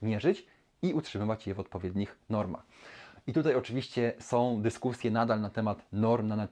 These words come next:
na ciśnienie krwi, ale po badaniu Sprint Trial, które mierzyło właśnie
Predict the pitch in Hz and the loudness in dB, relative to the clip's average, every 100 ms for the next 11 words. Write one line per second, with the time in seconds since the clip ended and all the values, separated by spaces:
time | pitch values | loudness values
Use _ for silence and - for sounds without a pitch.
0 | - 101 104 104 - 104 110 107 101 - | -6 -4 -2 -2 -6 -8 -2 -2 -2 -4
1 | 123 151 - - - - - _ - 127 | -4 -4 -12 -20 -20 -20 -20 _ 0 4
2 | 135 123 - - 131 120 120 123 117 - | 4 2 -4 0 2 4 2 2 0 -2
3 | - 135 120 - 113 107 143 - 117 107 | 0 0 0 0 2 4 2 -2 -2 -2
4 | 104 107 113 104 127 110 107 104 104 104 | 0 0 0 2 0 0 0 -2 -4 -4